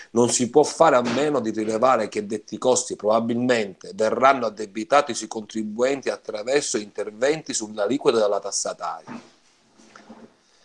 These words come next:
Capitolo sei. La gestione del post mortem. La discarica di Bellolampo, definita già nel duemiladieci dalla Commissione parlamentare d'inchiesta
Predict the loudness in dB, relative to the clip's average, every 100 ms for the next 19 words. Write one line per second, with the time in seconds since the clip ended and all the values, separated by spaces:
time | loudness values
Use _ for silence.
0 | _ _ _ _ 4 6 6 4 4 6
1 | 4 4 0 -16 -2 2 2 2 -2 0
2 | 0 2 2 4 2 2 -2 0 0 -2
3 | -8 -12 -12 -14 _ -20 _ _ _ 2
4 | 2 0 0 2 0 -2 -2 -4 0 0
5 | 0 -2 -6 -4 -6 -4 -4 -2 0 0
6 | 2 2 0 0 0 0 2 2 2 0
7 | -2 0 0 0 -2 0 2 2 2 0
8 | -2 -6 -4 0 0 0 -6 -2 0 0
9 | 4 2